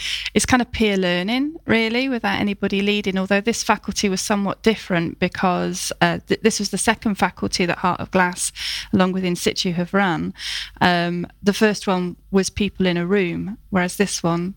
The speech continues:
was all on Zoom, um, which made it quite, quite a different faculty, and we had to structure it differently as well. Um, and we had more people, so we had thirty people. So the first time I met you, Grace,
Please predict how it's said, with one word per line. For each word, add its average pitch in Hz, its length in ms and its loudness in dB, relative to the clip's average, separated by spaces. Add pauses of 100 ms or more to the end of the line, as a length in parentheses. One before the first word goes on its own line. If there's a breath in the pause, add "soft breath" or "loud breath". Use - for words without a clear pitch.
was 190 160 -2
all 175 180 0
on 170 160 -2
Zoom, 170 460 0 (580 loud breath)
um, 175 540 2 (360)
which - 280 2
made 220 180 2
it - 120 -4
quite, 185 420 0 (140)
quite 220 240 2
a - 20 -8
different 190 380 -2
faculty, 180 760 0
and 180 200 -2
we 180 80 -4
had 185 180 -4
to 190 80 -6
structure - 480 0
it - 180 -8 (240)
differently 180 500 0
as 165 180 -4
well. 170 400 0 (160)
Um, 165 560 0
and 185 120 0
we 180 80 -2
had 190 120 0 (120)
more 190 320 2
people, 185 420 -4
so 180 140 -2
we 175 80 0
had 175 160 -2
thirty 180 400 0
people. 180 420 -2
So 185 160 -2
the 190 80 0
first 214 260 0
time 185 160 0
I 185 60 -2
met 180 160 -2
you, 170 100 0
Grace, 170 360 -2